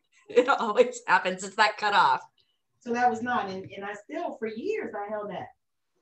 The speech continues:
Speaker 2: You know, I had to forgive my mom, to be honest, I'll make you laugh. So I wrote this book.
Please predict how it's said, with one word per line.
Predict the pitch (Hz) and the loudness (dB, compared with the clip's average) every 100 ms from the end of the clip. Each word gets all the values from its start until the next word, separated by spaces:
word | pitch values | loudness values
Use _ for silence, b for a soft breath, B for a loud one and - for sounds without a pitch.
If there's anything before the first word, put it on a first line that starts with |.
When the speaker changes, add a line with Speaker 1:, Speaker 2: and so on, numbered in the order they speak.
| _ _ _ | _ _ _
Speaker 2:
You | 190 196 | -14 -10
know, | 196 - | -10 -8
I | |
had | 208 240 262 | -8 -8 -10
to | 247 226 | -10 -16
forgive | 180 175 190 | -14 -14 -14
my | 196 175 | -14 -14
mom, | 170 165 175 156 156 | -12 -14 -14 -16 -20
to | _ | _
be | 156 | -20
honest, | 170 196 190 | -20 -20 -20
I'll | 185 | -20
make | 190 185 | -20 -18
you | 180 | -16
laugh. | 185 185 180 _ _ _ _ _ _ | -14 -14 -18 _ _ _ _ _ _
So | - 214 196 - _ _ _ _ _ _ _ _ _ _ _ _ _ _ _ _ - - _ _ _ _ _ _ - | -16 -12 -12 -14 _ _ _ _ _ _ _ _ _ _ _ _ _ _ _ _ -20 -20 _ _ _ _ _ _ -12
I | 220 | -8
wrote | 254 226 | -6 -4
this | 233 - | -6 -6
book. | 180 156 - | -10 -12 -12